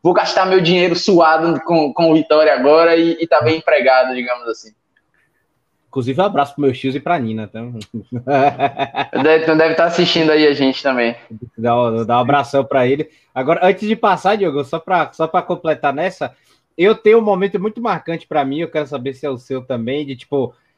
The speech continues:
Speaker 2: aquele negócio que podia ter mudado a história de, toda, tá ligado? Que pra mim, no, pra mim, torce-, como torce-, como, é, torcedor do Flamengo, é, é o, é o gol do Lincoln,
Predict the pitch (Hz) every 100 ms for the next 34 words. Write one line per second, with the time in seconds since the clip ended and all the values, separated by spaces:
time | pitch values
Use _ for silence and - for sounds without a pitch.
0 | - 135 131 160 160 147 160 - 135 160
1 | 135 180 180 170 156 160 165 160 - 160
2 | 160 151 123 107 110 135 127 110 - _
3 | 180 196 143 135 135 127 147 165 170 -
4 | 151 147 160 147 160 180 _ _ - 156
5 | - 180 196 196 214 190 185 180 175 180
6 | 180 180 165 127 160 160 160 151 131 139
7 | 139 - 147 127 151 139 170 170 170 220
8 | 220 214 190 160 170 151 139 151 151 139
9 | 160 175 143 139 127 110